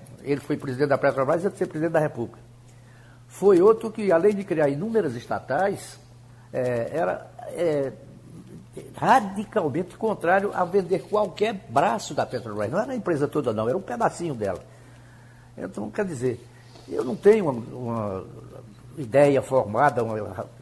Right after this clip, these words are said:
pra dizer se é bom ou se é ruim para o país a privatização da Petrobras, a venda da Petrobras. Eu sei que é bom para o país vender os Correios.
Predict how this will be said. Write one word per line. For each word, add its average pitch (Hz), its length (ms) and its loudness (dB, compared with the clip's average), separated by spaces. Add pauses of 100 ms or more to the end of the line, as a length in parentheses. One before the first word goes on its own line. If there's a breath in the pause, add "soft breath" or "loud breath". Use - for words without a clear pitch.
(100)
pra 143 140 4
dizer 143 260 -2
se 135 220 -8
é 156 80 2
bom 151 340 0
ou 143 100 -6
se - 160 -4
é 135 120 4
ruim 117 180 -4
para 139 220 2
o 123 60 -6
país 131 420 -4 (560 loud breath)
a 139 80 2
privatização 160 600 2
da 151 120 0
Petrobras, 151 480 0
a 113 80 4
venda 143 260 0
da 127 80 2
Petrobras. 104 640 -4
Eu 151 100 -4
sei 202 160 4
que 190 120 4
é - 20 -2
bom 160 140 -6
para 165 160 6
o 160 40 -4
país 175 200 2
vender 202 180 2
os 196 100 2
Correios. 170 480 2